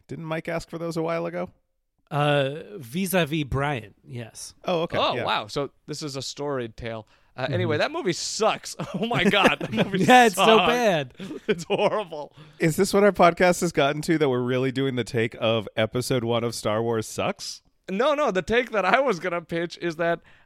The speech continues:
Speaker 3: uh, what I really took away from this movie, and just all Star Wars movies in general, is that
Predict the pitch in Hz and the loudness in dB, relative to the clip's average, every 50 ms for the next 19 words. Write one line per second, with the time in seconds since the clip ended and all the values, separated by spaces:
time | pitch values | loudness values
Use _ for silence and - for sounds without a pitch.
0 | _ _ 160 160 156 156 - - - 170 220 254 247 220 180 175 214 277 349 339 | _ _ -2 0 2 0 0 -2 -4 -4 -2 0 0 0 0 0 -4 -4 -4 -4
1 | 208 180 - _ - 190 202 - 190 175 202 240 - 247 226 190 180 170 151 - | -4 -6 -6 _ -6 -6 -6 -4 -4 -4 -4 -4 -4 -6 -8 -8 -8 -8 -8 -6
2 | 156 156 156 139 147 143 139 143 - - 156 165 190 185 - - - - 202 233 | -6 -6 -6 -6 -6 -8 -8 -8 -8 -8 -8 -6 -6 -8 -8 -8 -4 -2 0 0
3 | 254 247 - - 196 190 180 185 175 175 170 156 156 160 170 170 156 160 156 151 | 0 -2 -4 -4 -4 -2 -2 -2 -4 -4 -6 -8 -8 -10 -10 -8 -6 -6 -6 -6
4 | 147 143 135 143 147 135 127 147 165 170 160 147 143 139 139 143 135 151 147 143 | -6 -8 -12 -14 -12 -8 -6 -6 -6 -4 -4 -6 -6 -6 -6 -8 -8 -6 -6 -8
5 | - | -8